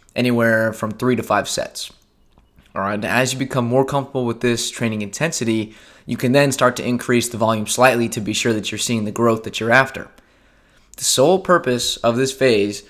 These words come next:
is to increase sport-specific muscle mass. All right, the goal of this phase is not to get so huge that you can't even touch your own back. The goal is to see modest growth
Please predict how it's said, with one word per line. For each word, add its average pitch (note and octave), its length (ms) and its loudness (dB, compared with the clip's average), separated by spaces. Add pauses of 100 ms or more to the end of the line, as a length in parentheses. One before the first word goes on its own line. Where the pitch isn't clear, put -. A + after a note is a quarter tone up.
(260)
is A2+ 180 -2
to - 100 -4
increase C3+ 400 0
sport-specific - 800 0
muscle A2+ 300 0
mass. - 420 -12 (800)
All G#2+ 100 -2
right, A2 180 -2
the A2 80 -4
goal E3 260 6
of D3+ 120 2
this C#3+ 120 -2
phase B2+ 240 2
is A#2 80 -6
not A#2 240 2
to G#2+ 60 -10
get G#2+ 180 -4
so C#3 260 2
huge A#2+ 640 0 (240)
that - 180 -6
you A2+ 60 -6
can't B2+ 220 0
even A#2 140 0
touch A#2 200 -2
your A2 100 -6
own G2 120 -6
back. - 380 -4 (440)
The - 80 -4
goal B2+ 580 6 (480)
is B2 120 -4
to A#2+ 120 -4
see A2+ 200 0
modest A#2 460 2
growth B2+ 460 2